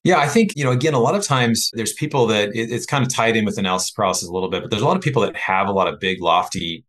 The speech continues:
plans and dreams. And I don't know if you can, you guys, you know, you guys have done amazing things in your life. Garrett, Michael, you guys are, just admire you guys a ton. But, you know, there came a point in my life where I, I turned, was turning forty,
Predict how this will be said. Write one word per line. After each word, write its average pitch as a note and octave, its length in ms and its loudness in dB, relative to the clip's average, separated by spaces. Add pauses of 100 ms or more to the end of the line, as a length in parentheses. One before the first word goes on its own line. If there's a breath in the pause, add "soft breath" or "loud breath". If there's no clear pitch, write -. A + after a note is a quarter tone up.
plans F#2 380 0
and E2 140 -4
dreams. E2+ 560 -2 (320 loud breath)
And F#2+ 120 0
I G2 40 2
don't G2+ 60 0
know - 20 -10
if - 80 -4
you G2 60 -2
can, F#2+ 140 -2
you G2 160 -2
guys, F#2 380 -2
you G#2+ 80 -6
know, F2+ 60 -4
you F#2+ 100 -2
guys G#2+ 160 0
have F2+ 80 -6
done F2+ 240 -4
amazing F#2+ 440 0
things F#2 220 -2
in F#2 60 -2
your F2 100 -4
life. F2 260 0 (200)
Garrett, F2+ 300 -2
Michael, F2 240 -2
you F2 100 -4
guys E2+ 140 -2
are, E2+ 160 -4
just - 240 -6
admire F2 260 -2
you E2+ 140 -4
guys E2+ 180 -2
a - 80 -14
ton. F2 380 -4 (400 loud breath)
But, G2 280 0
you A#2+ 120 -2
know, A#2 60 2
there B2+ 120 2
came E3+ 160 2
a - 80 2
point C3 160 2
in F#2 60 2
my G2+ 160 2
life F2 340 2
where F2+ 180 2
I, F2+ 220 -2
I F2 80 -4
turned, G#2 240 -4
was F#2+ 160 -2
turning G#2 220 -2
forty, G2 520 0